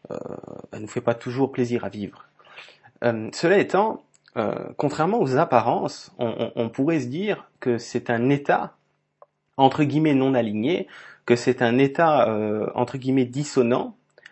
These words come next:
dans lequel nous ne devrions pas être. Cependant, euh,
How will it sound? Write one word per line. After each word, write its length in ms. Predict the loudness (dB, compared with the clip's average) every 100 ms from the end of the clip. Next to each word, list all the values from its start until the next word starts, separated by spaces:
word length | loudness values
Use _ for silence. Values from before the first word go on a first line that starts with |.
| -10
dans 240 | 0 2
lequel 440 | 4 2 2 0 0
nous 240 | 0 -2 -4
ne 260 | 0 0
devrions 680 | 2 0 0 -2 -2 -2 -4
pas 220 | -4 -4
être. 520 | -2 -2 -2 -8 -20 _ _ _ -20 -20 _
Cependant, 760 | -2 0 2 4 6 6 4 -8 _ _ _ _
euh, 540 | -8 -6 -8 -8 -8